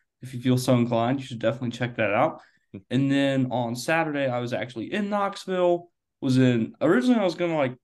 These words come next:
Speaker 1: record. I was gonna hop on, um, in my roommate Ethan's car.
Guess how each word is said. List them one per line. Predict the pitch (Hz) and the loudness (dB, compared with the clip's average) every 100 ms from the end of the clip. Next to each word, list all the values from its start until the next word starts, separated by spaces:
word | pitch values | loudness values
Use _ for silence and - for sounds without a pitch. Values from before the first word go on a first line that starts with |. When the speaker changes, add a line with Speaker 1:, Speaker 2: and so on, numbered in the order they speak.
| _ | _
Speaker 1:
record. | 139 131 139 131 131 | -8 -2 2 4 2
I | 127 | -2
was | 127 | -2
gonna | 127 131 | -2 0
hop | 127 131 | -2 -2
on, | 123 127 127 131 _ | -2 -2 -4 -8 _
um, | 120 113 110 98 120 127 _ | -6 -4 -4 -6 -8 -14 _
in | 127 123 | -10 -6
my | 117 107 | -4 -4
roommate | 107 123 131 127 120 | -4 -2 2 2 0
Ethan's | 120 123 113 113 | -4 -6 -8 -14
car. | - 123 120 127 | -2 -2 0 -4